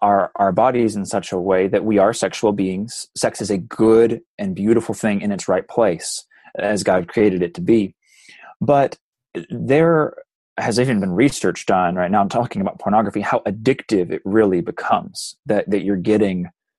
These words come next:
hormone reactions in your brain and different things that are similar to what you get doing some hard,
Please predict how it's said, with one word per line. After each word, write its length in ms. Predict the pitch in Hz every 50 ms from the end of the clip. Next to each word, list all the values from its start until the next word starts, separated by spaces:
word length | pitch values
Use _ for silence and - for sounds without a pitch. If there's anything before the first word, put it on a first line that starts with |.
| _ _ _ - _
hormone 480 | - - 143 143 139 120 107 104 101 101
reactions 400 | 98 101 107 104 - - 98 98
in 80 | 101 95
your 80 | 90
brain 340 | 85 95 98 101 107 110 104
and 80 | 95 92
different 320 | 104 101 - 98 - -
things 360 | - 113 113 110 104 95 -
that 200 | - 104 104 - -
are 220 | 104 107 101 101
similar 500 | - - - 220 285 - 170 113 98 95
to 140 | - - 120
what 140 | 110 113 -
you 120 | 110 110
get 260 | 98 - 185 - - -
doing 200 | 117 170 233 202
some 160 | - - 180
hard, 320 | - - 127 135 101 101